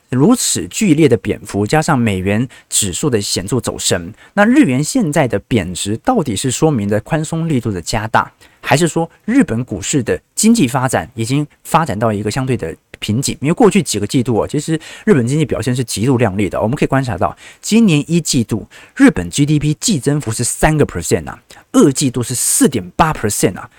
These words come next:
非常非常之亮丽哦。那当然啊，呃，这一波亮丽哦，它跟内部的宽松政策也有关。好，你看，呃，过去哦，在二零年左右，当时联总会的紧急降息哦，这个美国的基准利率跟日本啊之间啊，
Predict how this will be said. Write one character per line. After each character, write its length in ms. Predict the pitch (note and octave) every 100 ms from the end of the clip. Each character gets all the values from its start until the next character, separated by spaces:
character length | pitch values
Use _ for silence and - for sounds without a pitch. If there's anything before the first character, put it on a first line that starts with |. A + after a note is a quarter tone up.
| _
非 260 | - A3+ A3
常 260 | - C3
非 160 | B2 C3+
常 200 | A#2+ G#2
之 100 | G#2+
亮 240 | A2+ F#2
丽 160 | F#2+ F2
哦。 100 | - - -
那 100 | F#2
当 180 | C#3+ A3+
然 180 | G#2+ F#2
啊， 140 | E2 - -
呃， 160 | A#2 B2
这 120 | -
一 60 | A#3
波 180 | - A3+
亮 240 | G3 B2
丽 80 | B2+
哦， 80 | E2+
它 160 | D#3+
跟 220 | - F#3
内 120 | G3+ E3
部 100 | C#3
的 80 |
宽 140 | A2+ C3+
松 200 | C3 C#3
政 120 | B2+
策 120 | A#2
也 80 | G#2
有 180 | G#2+ -
关。 240 | - F#2 - - -
好， 140 | A#2
你 80 | A2+
看， 200 | F#3 D3 - -
呃， 280 | - A#2 A2 E2+ - _ - -
过 180 | - D#3+
去 300 | - C#3 F#2+
哦， 220 | - A2+
在 220 | - D#3 - -
二 120 | G#3
零 200 | C#3+ B2
年 180 | G#2+ A2+
左 160 | G#2+ -
右， 180 | G#2+ - -
当 200 | F#3+ G3+
时 120 | D3
联 180 | C3 D#3
总 160 | G#2+
会 100 | C3
的 100 | A2+
紧 180 | G2+ F#2+
急 120 | F#2+
降 220 | G#2+ A#2
息 220 | F#2+ D2 C2
哦， 120 | - - _ _ _ -
这 100 | G#3
个 160 | F#3 G3+ - _ -
美 240 | C#3 G#2+
国 220 | G2+ B2+
的 100 | D3
基 220 | D3+ - G#3
准 220 | - G#2
利 120 | B2
率 140 | A#2
跟 240 | A#2 D3 F#3
日 140 | G#3
本 260 | C3 F#2+ C#2+
啊 80 | -
之 140 | C3
间 220 | C3 A#2
啊， 100 | G2+